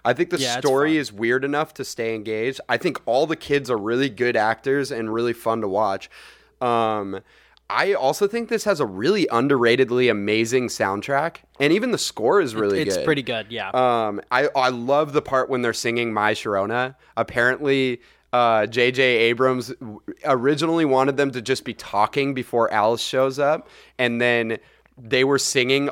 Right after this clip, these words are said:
Speaker 1: off set or whatever, My Sharona together, and he's like, "Okay, I gotta put this in the movie."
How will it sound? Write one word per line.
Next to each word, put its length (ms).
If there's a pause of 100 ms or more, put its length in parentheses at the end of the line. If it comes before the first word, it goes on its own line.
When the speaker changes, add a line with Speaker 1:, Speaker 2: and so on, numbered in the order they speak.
Speaker 1:
off 300
set 380
or 120
whatever, 420
My 260
Sharona 520
together, 460
and 200
he's 200
like, 260
"Okay, 320
I 140
gotta 180
put 160
this 200
in 60
the 60
movie." 440